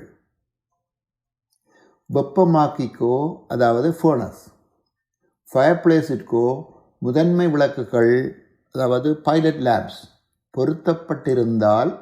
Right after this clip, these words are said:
அவற்றை நிறுத்திவிடலாம். வெளிவளவிற்கோ அல்லது முன்வளவிற்கோ, பேக்யார்ட் or ஃப்ரண்ட் யார்ட், போகும்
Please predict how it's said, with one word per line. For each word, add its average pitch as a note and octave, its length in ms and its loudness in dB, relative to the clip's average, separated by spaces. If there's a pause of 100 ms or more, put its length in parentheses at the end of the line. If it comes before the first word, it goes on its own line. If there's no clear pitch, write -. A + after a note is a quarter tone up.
(140)
அவற்றை F3+ 360 -4
நிறுத்திவிடலாம். A#2+ 720 -4 (2250)
வெளிவளவிற்கோ C#3 880 4 (360)
அல்லது D3 360 -2
முன்வளவிற்கோ, D3 800 0 (1500)
பேக்யார்ட் D3+ 560 -2 (880)
or D3+ 140 -4
ஃப்ரண்ட் C#3 340 -2
யார்ட், F#2 240 -8 (1200)
போகும் D3 560 0